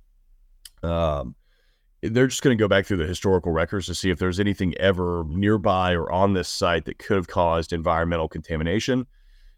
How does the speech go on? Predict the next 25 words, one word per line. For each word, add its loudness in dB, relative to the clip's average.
Um, 2
so 2
yeah, -4
always 4
get 0
a -2
survey, 0
always 2
do 0
a -2
phase 0
one 0
environmental. 0
Um, -2
if -6
you're 2
gonna 2
be 0
building 0
anything, 0
always 2
get -2
soil 2
tests, -2
right? 2